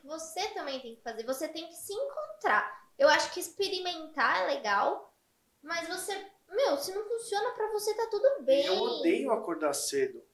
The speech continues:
Speaker 2: Eu odeio.
Speaker 1: Eu amo.
Speaker 2: Eu odeio acordar cedo.
Speaker 1: Eu gosto.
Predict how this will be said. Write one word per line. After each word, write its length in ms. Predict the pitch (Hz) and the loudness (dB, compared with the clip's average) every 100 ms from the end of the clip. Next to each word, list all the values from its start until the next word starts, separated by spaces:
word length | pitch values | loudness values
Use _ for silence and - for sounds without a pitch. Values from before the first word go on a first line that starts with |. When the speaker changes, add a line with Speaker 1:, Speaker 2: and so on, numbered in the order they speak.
| _ | _
Speaker 2:
Eu 160 | 185 269 | 2 4
odeio. 280 | 311 233 | 4 6
Speaker 1:
Eu 220 | 185 220 240 | 10 10 8
amo. 560 | 277 262 240 226 - - | 6 2 -2 -8 -14 -2
Speaker 2:
Eu 160 | 139 | 4
odeio 480 | 180 190 156 180 208 | 4 4 2 2 4
acordar 360 | 151 135 123 120 | 0 -4 -8 -10
cedo. 340 | - 185 - - | -10 -14 -16 -14
Speaker 1:
Eu 160 | 208 | -12
gosto. 440 | 202 202 190 - | -12 -14 -14 -16